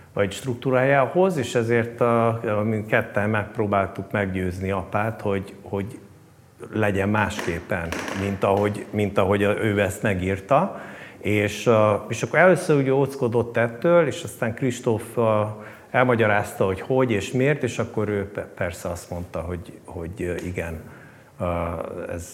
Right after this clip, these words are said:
ez így, így akkor érthető. És, ö, akkor utána ugye nekünk fel kellett venni a kórust, a Bakástéri, ö, kiskórussal,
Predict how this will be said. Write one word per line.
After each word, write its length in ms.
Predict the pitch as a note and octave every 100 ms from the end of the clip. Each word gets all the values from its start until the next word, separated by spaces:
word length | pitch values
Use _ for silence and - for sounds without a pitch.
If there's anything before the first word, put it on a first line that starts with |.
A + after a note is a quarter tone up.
| E2+
ez 120 | E2+
így, 240 | E2 F#2 -
így 200 | F2 E2+
akkor 240 | E2 G#2
érthető. 640 | F#2 E2+ - D#2+ - D#2+ D#2+ - - -
És, 220 | F2+ - -
ö, 60 | F#2 F2+ F2+ - - - -
akkor 140 | D#3
utána 480 | D#3+ E3 D#3+ D#3+ D#3+
ugye 180 | D3 C#3+
nekünk 280 | C#3+ C#3 D3+
fel 260 | - A2
kellett 320 | - G#2+ F#2+ -
venni 260 | A2 G2+
a 100 | F2 E2
kórust, 520 | E3+ D#3+ D#3 D3 - -
a 300 | G2+ F#2 E2+
Bakástéri, 880 | C#3 C#3 C#3+ C3 - C#3 B2+ B2 B2+ A2
ö, 240 | A2+ G#2
kiskórussal, 920 | - A#2+ - B2+ A#2 A#2 - A#2 A#2